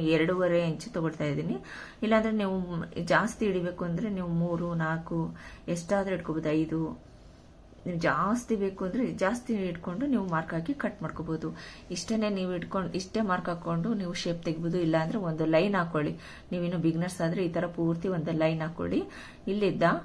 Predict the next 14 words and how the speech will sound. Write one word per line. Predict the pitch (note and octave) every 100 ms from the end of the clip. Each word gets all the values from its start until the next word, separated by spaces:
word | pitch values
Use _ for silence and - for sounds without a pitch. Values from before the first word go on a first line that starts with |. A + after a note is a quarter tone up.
| - - G3+
ನಾವು | E3+ G#3
ಶೇಪ್ | - E3 E3
ತೆಗಿಬೇಕು. | D#3 - - F3+
ನೋಡಿ, | E3+ E3
ಎರಡೂವರೆ | D3+ D#3+ F3 F3+ F3
ತಗೊಂಡಿದ್ದೀನಿ | D#3+ D#3 D#3+ D#3+ F4 - - - - D#3+
ಮೇಲಕ್ಕೆ. | E3 D#3 D3 A#3+ F4 - - - - - - - - - - F#3+
ಈ | A3
ಪಾಯಿಂಟಿಂದ | F#3+ E3+ E3+ D#3+ G#3 - -
ಇಲ್ಲಿಗೆ | G3 E3+ - B3+
ಜಾಯಿಂಟ್ | E3+ E3 D#3+
ಮಾಡ್ಕೋಬೇಕು. | D3 D#3 D3 D#3+
ಈಗ | D#3+ - - - - - -
ಈ | -